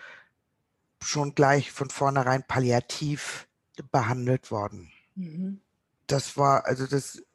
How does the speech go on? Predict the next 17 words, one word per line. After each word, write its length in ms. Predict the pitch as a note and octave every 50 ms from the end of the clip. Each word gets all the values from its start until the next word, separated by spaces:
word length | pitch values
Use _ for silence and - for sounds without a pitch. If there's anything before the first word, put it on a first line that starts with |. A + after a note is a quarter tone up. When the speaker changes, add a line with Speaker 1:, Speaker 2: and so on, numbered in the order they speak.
| _ _ _
Speaker 1:
man 300 | _ D#2 A#2+ C#3 C#3+ C#3+
denkt, 240 | C#3 D#3 D3 D3 -
sie 100 | - D3+
nimmt 220 | C#3+ C#3 C3 C3 -
Drogen 280 | C3 C3+ C#3+ D3+ D#3
und 100 | D#3 C#3+
dann 120 | C#3 C3 B2
kommt 240 | - C#3 C#3+ C#3+ - _ _ - - - _ _ -
so 140 | D3+ D#3 -
eine 220 | E2 C#3 C#3+ C#3
Diagnose, 520 | C#3 D3 C#3 C3+ - - D3 D#3 E3 D#3+
das 520 | D3+ - C#3+ - - - - - - - - - _ - _ - -
war 160 | C#3+ C#3 C#3
sehr 220 | C3 - C#3 C3+ A#2+
erschütternd. 840 | - - - - - - - F#3 F#3+ F#3+ G#3+ G#3+ - - - - _ _ _
Ihre 400 | - C3+ D3 D3+ D3+ C#3+ D#3 D3+ - _ _
große 680 | - - - - C3 C#3+ C#3+ D3 D#3 - - - C#3+